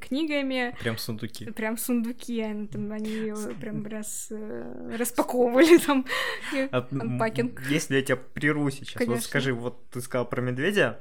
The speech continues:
Speaker 1: Да.
Speaker 2: И вообще, как там, м, с клюквой? Потому что у людей обычно мнение на этот счёт очень сильно разнится. И вот, вот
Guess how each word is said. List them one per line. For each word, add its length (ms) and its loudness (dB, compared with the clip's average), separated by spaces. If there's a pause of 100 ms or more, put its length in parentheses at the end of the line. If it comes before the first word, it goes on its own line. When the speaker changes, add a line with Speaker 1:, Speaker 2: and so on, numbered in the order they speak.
(140)
Speaker 1:
Да. 260 -4
Speaker 2:
И 80 -6
вообще, 240 0
как 240 -2
там, 220 0 (400)
м, 240 -6
с 100 -6
клюквой? 600 -2 (340)
Потому 280 -4
что 260 -4
у 80 -2
людей 240 4
обычно 320 0
мнение 320 0
на 120 2
этот 120 0
счёт 200 -4
очень 160 -2
сильно 260 -4
разнится. 680 0 (180)
И 80 -4
вот, 200 -4
вот 200 -2